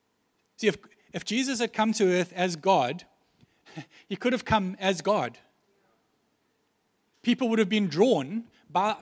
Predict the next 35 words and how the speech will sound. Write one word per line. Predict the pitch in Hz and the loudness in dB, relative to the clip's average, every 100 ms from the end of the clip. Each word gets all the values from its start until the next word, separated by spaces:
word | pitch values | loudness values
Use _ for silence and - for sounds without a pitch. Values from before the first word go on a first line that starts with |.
| 175 | -4
by | 196 214 | 0 2
what, | 202 202 285 226 | 2 0 -2 -6
what | 185 196 - | -2 -4 -2
people | 262 277 277 | -4 -4 -2
were | 233 | 2
looking | 240 240 226 | 2 0 -4
for | 220 | -2
in | 196 | -4
power | 190 226 220 135 151 - _ | -4 0 0 0 -4 -10 _
was | 175 214 208 | 2 2 2
a | 202 | 0
God. | 180 214 135 117 - _ _ _ _ _ _ _ _ _ _ _ _ | 4 4 4 -4 -18 _ _ _ _ _ _ _ _ _ _ _ _
Jesus | 143 208 208 | -12 -8 -4
came | 214 185 | -4 -4
to | |
show | 175 196 | -2 -2
another | 175 185 165 | -2 0 0
way. | 135 | -2
He | 139 | -6
said, | 180 | -4
"No, | 175 | -2
I | 165 | -2
didn't | 202 220 | -2 -2
come | 214 | -2
as | 202 165 | -2 2
God, | 220 151 147 - _ _ _ | 4 4 2 -6 _ _ _
and | 180 180 | -6 -4
I | 165 | -2
didn't | 185 220 | -2 -4
come | - 220 | 0 0
looking | 196 214 208 | 2 0 0
good, | 180 190 175 - _ _ | 2 0 -2 -12 _ _
being | 202 202 | -4 -4
clever, | 196 214 202 202 208 | -2 -2 4 2 2
educated, | 190 202 202 196 196 214 196 - | -4 -6 -2 -4 0 2 2 -2